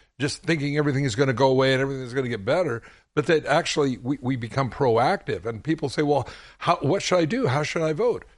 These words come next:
Read Romans chapter one. That's gonna give you the best outline of what pleases God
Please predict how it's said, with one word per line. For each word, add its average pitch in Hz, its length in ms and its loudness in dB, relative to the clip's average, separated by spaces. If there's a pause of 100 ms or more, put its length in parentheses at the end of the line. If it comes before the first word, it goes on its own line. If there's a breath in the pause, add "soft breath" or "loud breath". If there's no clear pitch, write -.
(100)
Read 131 240 2
Romans 131 340 2
chapter 165 360 -2
one. 196 320 -6 (100)
That's 147 160 0
gonna 180 200 2
give 165 180 2
you 147 60 2
the 120 100 0
best 165 480 0 (280 loud breath)
outline 170 680 2
of 123 140 2
what 120 220 -2
pleases 233 520 -2
God 185 400 2